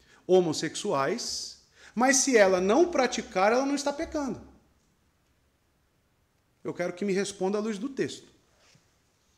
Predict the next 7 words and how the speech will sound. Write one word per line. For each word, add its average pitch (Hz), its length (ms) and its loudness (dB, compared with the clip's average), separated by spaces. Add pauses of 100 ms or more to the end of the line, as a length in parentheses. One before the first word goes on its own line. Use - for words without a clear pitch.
(1500)
Tudo 277 220 -2
que - 100 -4
Paulo 214 360 0
está 190 180 -4
falando 160 320 -2
aqui 147 240 -4
agora 151 500 0